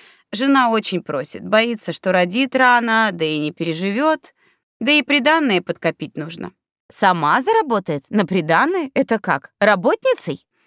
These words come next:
Ах, простите, графиня, мастерицей. Это как компаньонка? Нет, а как же тогда?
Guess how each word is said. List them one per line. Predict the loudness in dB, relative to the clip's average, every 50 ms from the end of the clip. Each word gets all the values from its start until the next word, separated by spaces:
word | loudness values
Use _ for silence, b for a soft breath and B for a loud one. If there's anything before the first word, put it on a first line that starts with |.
| _ _ _ _ _
Ах, | -4 -2 0 0 -2 -4
простите, | -2 0 0 0 0 -2 -6 -6 -4 -4
графиня, | 0 0 0 0 0 -2 -2 -2 -2 -2
мастерицей. | -4 -4 -6 -4 -2 -2 0 0 -2 -2 -6 -10 -14 -14 -16 -20 _ B B B B B B B
Это | B 0 0 0
как | 2 2 0 0
компаньонка? | 0 0 0 2 2 2 2 4 2 2 0 0 -2 -4 -6 -6
Нет, | -4 -2 -2 -2 -2 -4 -6 -8 _
а | -6 -6
как | -4 -4 -8 -8
же | -8 -10
тогда? | -8 -6 -6 -6 -8 -10